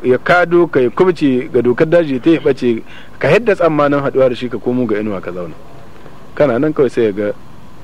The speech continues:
raƙumin ya komo a gindinka. Ya ce, "Kamar yadda za ka zabura ka rida akalar raƙumin nan, dan ruɗewa ma har ka ce dan tsananin daɗi ya kai karo,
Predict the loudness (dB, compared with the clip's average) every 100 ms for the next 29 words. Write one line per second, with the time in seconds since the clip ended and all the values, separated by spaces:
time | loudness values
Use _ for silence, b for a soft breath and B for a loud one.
0 | -6 -4 0 0 -2 -4 -4 -4 -6 -10
1 | -16 -18 -14 -10 -8 -8 -8 -8 -12 -14
2 | -16 -16 -16 -16 -16 -16 -16 -16 -16 -8
3 | -4 0 2 4 4 4 2 2 2 2
4 | 2 2 2 2 0 0 4 4 2 B
5 | B B -2 2 2 2 2 2 0 -2
6 | -2 -6 -12 -16 B B -4 2 2 4
7 | 4 4 6 6 6 4 2 2 2 0
8 | 0 -2 -2 2 2 2 2 4 4 4
9 | 4 2 2 4 4 2 2 2